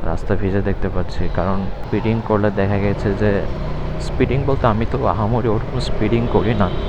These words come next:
বুঝে শুনে রাইড করি। রাস্তা ভেজা এখানে, আমার মনে হচ্ছে পানি ছিটিয়ে দেওয়া হয়েছে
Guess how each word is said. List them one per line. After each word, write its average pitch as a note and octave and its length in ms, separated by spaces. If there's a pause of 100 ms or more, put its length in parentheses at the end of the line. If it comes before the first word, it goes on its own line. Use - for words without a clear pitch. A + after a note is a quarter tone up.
(120)
বুঝে G2+ 300
শুনে G#2 360 (420)
রাইড G2 180 (100)
করি। F#2 240 (200)
রাস্তা A2 360
ভেজা F#2+ 260
এখানে, F2+ 320 (640)
আমার A#2 240
মনে B2 220
হচ্ছে B2+ 400
পানি A2+ 320
ছিটিয়ে C#3 260
দেওয়া G#2 260
হয়েছে A2 360